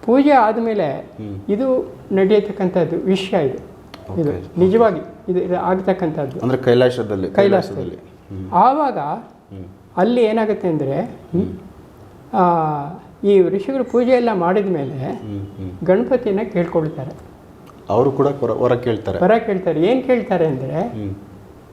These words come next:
Speaker 1: ನಮ್ ಭೂಲೋಕದ ಜನರಿಗೆ ಆಶೀರ್ವಾದ ಮಾಡು ಅಂತ. ಋಷಿಗಳು ಅವ್ರಿಗೆ ಕೇಳ್ಕೊಳ್ಳಲ್ಲ.
Speaker 2: ಓಕೆ, ಅವ್ರು ಪೂಜೆ ಮಾಡಿ, ಆರಾಧನೆ ಮಾಡಿ ಎಲ್ಲ
Speaker 1: ಮಾಡ್ತಾರೆ. ಅವ್ರಿಗೆ
Speaker 2: ಜನಕ್ಕೋಸ್ಕರ.
Speaker 1: ಕೇಳ್ಕೊಳ್ಳಲ್ಲ ಅವರು.
Speaker 2: ಹಾ.
Speaker 1: ನಮ್ಮ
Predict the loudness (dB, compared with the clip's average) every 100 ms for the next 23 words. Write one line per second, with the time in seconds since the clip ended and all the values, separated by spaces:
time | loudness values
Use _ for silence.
0 | -20 -20 -4 2 4 4 4 4 4 2
1 | -2 -4 -6 -4 -2 -2 -2 -2 0 0
2 | -2 -4 -6 -6 -6 -10 -12 -20 -20 -20
3 | -20 -4 0 2 4 4 4 2 0 0
4 | 0 2 2 0 -2 -8 -6 -2 0 0
5 | 2 4 4 4 0 2 2 2 2 2
6 | 2 0 0 -2 0 2 2 2 0 0
7 | -2 -8 -4 2 4 4 0 -4 -2 0
8 | 0 2 0 0 -4 -10 -10 -8 -4 2
9 | 2 4 2 2 -2